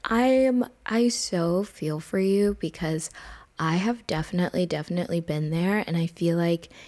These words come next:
in a way, friendship breakups can hurt more than romantic breakups 'cause usually they're there longer and, you know, your friends see you through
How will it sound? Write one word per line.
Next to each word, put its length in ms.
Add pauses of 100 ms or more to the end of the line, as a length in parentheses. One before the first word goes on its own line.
(200)
in 160
a 100
way, 400
friendship 640
breakups 720
can 720
hurt 420
more 360
than 320
romantic 640
breakups 580
'cause 300
usually 580 (320)
they're 220
there 280
longer 1000
and, 380 (180)
you 100
know, 100
your 200
friends 440
see 280
you 180
through 560